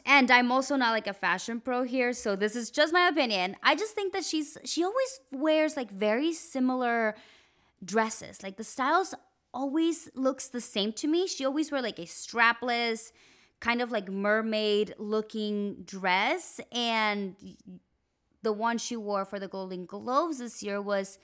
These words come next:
pretty much the same. They, they all dif-, differentiate in color, obviously, but they're all kind of the same cut and strapless, and, and that's it. I have to say, though, the dress did look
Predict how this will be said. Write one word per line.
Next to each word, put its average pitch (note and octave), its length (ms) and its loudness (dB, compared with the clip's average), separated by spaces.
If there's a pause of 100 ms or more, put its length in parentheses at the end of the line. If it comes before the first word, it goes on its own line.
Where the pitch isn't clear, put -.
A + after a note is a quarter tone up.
(280)
pretty C#4+ 180 0
much D4+ 220 4
the B3 100 -8
same. G3+ 680 -4 (100)
They, G#3+ 240 0
they A3+ 140 -2
all C#4+ 200 4
dif-, A#3+ 280 -4
differentiate G#3 720 -4
in F3+ 160 -8
color, B3+ 340 0
obviously, E3+ 540 -2
but F#3+ 180 -8
they're G#3 100 -2
all B3 360 2 (240)
kind A3+ 200 0
of G#3 120 -2
the G#3 80 -8
same G#3 720 -2 (300)
cut A3+ 500 4 (100)
and F3 800 0 (320)
strapless, G#3 880 0 (1400)
and, G3 680 -8
and G3 180 -6
that's G3+ 160 -2
it. C#4 240 2 (640)
I A#3+ 120 4
have C4 180 6
to F4+ 80 -6
say, B3+ 240 0
though, G3 200 0
the G#3 120 -4
dress A3 360 -2
did A#3+ 420 -2
look A#3 280 -4